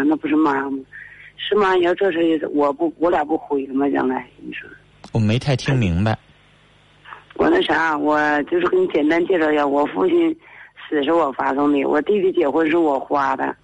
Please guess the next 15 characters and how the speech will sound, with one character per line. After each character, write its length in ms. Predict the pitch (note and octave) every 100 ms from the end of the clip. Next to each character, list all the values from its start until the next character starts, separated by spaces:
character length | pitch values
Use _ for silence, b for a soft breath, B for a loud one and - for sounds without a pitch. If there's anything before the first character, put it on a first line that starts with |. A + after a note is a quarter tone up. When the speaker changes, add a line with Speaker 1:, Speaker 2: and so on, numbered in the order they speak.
| B A2
Speaker 2:
嗯。 280 | G#2+ G#2 F#2+ B -
Speaker 1:
我 100 | D#3
妹 200 | E3 F#3
妹 160 | F3 E3+
一 100 | F3+
毛 180 | D#3 C3+
不 100 | C#3+
拔， 180 | C#3 C3+
我 160 | D#3
母 180 | F3+ D#3
亲 160 | C#3 E3+
这 80 | F3+
又 120 | F3
得 180 | D#3+ C#3
了 240 | D3 D3+